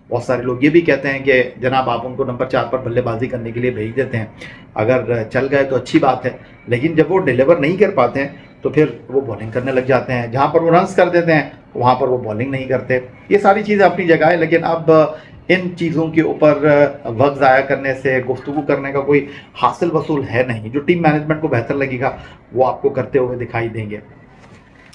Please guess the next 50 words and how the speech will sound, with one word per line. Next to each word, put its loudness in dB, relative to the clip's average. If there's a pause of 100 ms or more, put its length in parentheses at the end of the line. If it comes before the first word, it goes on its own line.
(120)
फिर 8
अगर 6
हम 4
बात 2
करते 2
हैं, 0 (260)
अ, 4
सलमान 2
अली 2
आगा 6
को 0 (360)
बहुत 2
सारे 0
लोग -4
discuss -4
कर 0
रहे 0
हैं 0
और 0
उनका -4
ख्याल -2
है 0
कि -8
जी -6
सलमान -4
अली -2
आगा 0
जो -6
हैं, -4 (580)
उनको 4
team -2
में 0
होना 2
चाहिए। 2
तो 2
पन्द्रह 2
रुकनी 4
squad 2
में -2
वो 0
नहीं -2
है, -2
लेकिन 0
travel 2
reserve 0
में -2
वो 0
definitely -4
मौजूद -6
हैं। -14